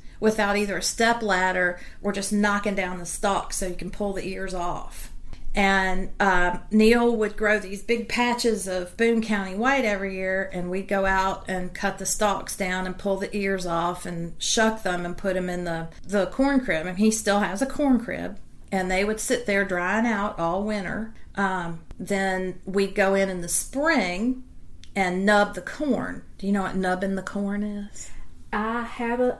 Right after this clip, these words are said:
Speaker 2: idea, but I want you to tell us.
Speaker 1: All right. You take an old cob and you look at the ear of corn that you've got in your hand, and if there are any little brown or rotty kernels in it, you take that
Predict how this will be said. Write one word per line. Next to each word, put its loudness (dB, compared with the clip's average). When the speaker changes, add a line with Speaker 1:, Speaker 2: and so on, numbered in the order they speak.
Speaker 2:
idea, 0
but 0
I 2
want -2
you 0
to 0
tell -4
us. -12
Speaker 1:
All 2
right. 0
You 4
take 2
an 4
old 4
cob -4
and 4
you 2
look 6
at -2
the 2
ear 6
of 0
corn 2
that -4
you've -6
got 0
in -2
your 2
hand, 0
and -4
if -6
there 2
are -2
any 4
little 2
brown 0
or -2
rotty -2
kernels -2
in -4
it, -2
you -2
take -2
that 0